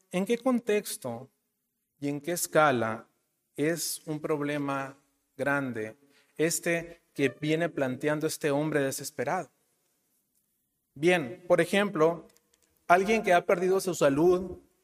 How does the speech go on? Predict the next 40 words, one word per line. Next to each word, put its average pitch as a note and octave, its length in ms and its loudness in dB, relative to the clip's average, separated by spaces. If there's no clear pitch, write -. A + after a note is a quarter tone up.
y D3+ 120 -8
que D#3+ 120 0
tiene F#3 300 -4
que F3 160 4
de D#3 140 4
por C#3+ 260 2
vida A#3 320 4
ser G#3+ 220 2
asistido E3+ 800 0
para D3 260 4
poder D#3 400 2
mantenerse F3+ 800 -2
ma-, E3 240 -6
vivo, D#3 880 0
por B2+ 160 2
decir C#3+ 260 -2
así, D#3+ 320 0
pues E3 160 -6
él F3+ 100 -2
diría F#3+ 340 2
que D3+ 540 -4
en E3 120 -2
realidad D#3 380 4
el, F#3+ 160 2
el D3 140 0
problema D#3+ 540 0
de F#3+ 100 0
este G3 240 0
hombre F3 320 4
que D#3+ 60 -10
está D#3+ 180 -2
perdiendo E3+ 320 -2
una E3+ 140 0
herencia D#3+ 340 0
no F#3+ 260 4
es A3 300 4
un F#3+ 80 2
problema E3+ 420 2
tan C#3 160 -2
grande. A3 360 -2